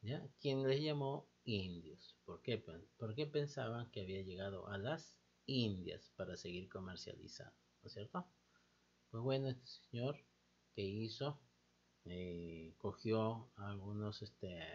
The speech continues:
indígenas, frutas, minerales, y nuevamente retornó a España, donde los reyes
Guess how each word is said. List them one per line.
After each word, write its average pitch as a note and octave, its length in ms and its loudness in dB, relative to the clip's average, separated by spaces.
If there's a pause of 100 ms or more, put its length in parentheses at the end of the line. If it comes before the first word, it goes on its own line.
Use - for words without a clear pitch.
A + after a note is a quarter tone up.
(800)
indígenas, A#2+ 920 0 (300)
frutas, B2+ 760 2 (640)
minerales, A2 840 4 (520)
y B2 140 4
nuevamente B2 720 6
retornó C#3+ 720 2 (280)
a C#3 320 0 (1400)
España, G2+ 600 2
donde F2 260 -4
los F2 180 -4
reyes G2 640 -6